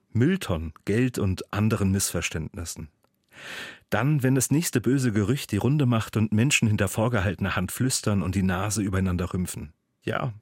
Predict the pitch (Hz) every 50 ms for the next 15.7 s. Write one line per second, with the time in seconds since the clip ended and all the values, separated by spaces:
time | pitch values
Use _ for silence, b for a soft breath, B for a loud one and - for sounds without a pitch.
0 | _ - 123 - - - 135 147 160 - 139 131 - - 113 117 - - - 117
1 | 123 120 - - - - 110 104 95 85 85 85 - - - 101 92 98 - -
2 | 92 - _ _ _ _ _ _ _ B B B B B B B B B B B
3 | B B B - - 123 117 131 143 175 - - 127 117 117 135 151 - - 110
4 | 101 - - 143 165 165 - - - - 107 120 139 135 - 104 92 98 95 -
5 | 101 92 - - 113 135 147 139 95 95 95 85 87 98 120 131 151 143 135 113
6 | 120 120 - - - 120 123 131 131 123 113 - - 127 - - 120 104 90 -
7 | - 113 110 107 104 104 113 110 - - 117 110 92 104 90 85 - 98 - -
8 | - 92 85 87 85 - - - - 95 - - 73 - - - - - - -
9 | - - - _ _ _ _ _ _ - 120 110 113 127 139 139 117 - - 123
10 | 120 - - - - _ - - 123 151 175 165 - - - 196 196 - - -
11 | - - _ _ _ _ B B B B B B B B B B B B - -
12 | - - 131 123 113 123 139 156 143 151 139 - - 117 - 113 98 82 95 104
13 | 127 127 - - 113 107 - - 92 80 87 110 117 117 107 101 - - 107 101
14 | 98 101 95 - 98 95 92 - 87 90 95 - - - 101 98 98 95 95 92
15 | 80 90 87 - - - 92 85 80 87 101 - - 82